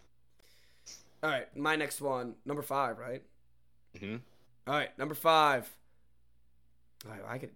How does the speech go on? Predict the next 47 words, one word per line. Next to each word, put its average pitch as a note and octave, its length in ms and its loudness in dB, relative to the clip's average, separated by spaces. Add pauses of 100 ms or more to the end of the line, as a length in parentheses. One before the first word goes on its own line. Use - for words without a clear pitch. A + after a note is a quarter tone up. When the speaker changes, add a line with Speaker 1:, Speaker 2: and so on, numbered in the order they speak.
Speaker 1:
I B2+ 40 -14
can - 140 -18
choose - 400 -14
now. - 380 -18 (680)
Speaker 2:
I F#2+ 60 4
have F2+ 140 -2
so F2+ 180 -2
many E2+ 320 -4
that E2 140 -4
I D#2+ 80 -2
have F2 180 -4
to - 80 -16 (160)
Speaker 1:
Yeah, B2+ 140 2 (100)
I E3 320 4
have C#3+ 140 0
to - 140 -4
Speaker 2:
<laughs> G3 80 6
choose - 40 -2
Speaker 1:
choose. - 20 -2
I D#3+ 100 4
have C3 200 -2
to B2 100 -2
Speaker 2:
number B2+ 80 2
five. B2+ 160 0
Speaker 1:
choose B2 240 -6
real A2+ 120 -6
quick. A2 260 -4 (800)
All C#3+ 100 2
right, C3+ 180 2 (100)
I'm C#3+ 80 0
gonna F#3+ 140 4
go, D#3+ 360 6
I'm G3 80 8
gonna A3+ 100 10
go A3+ 100 10
with F#3 100 8
American C3+ 340 0
cheese. G2+ 300 -10
It D#3 80 -2
needs F3+ 160 2
to E3 80 0
be D#3+ 100 2
on C#3 200 2
one B2 100 -4
of B2 80 -6
our A#2 100 -2
lists. G#2 460 -8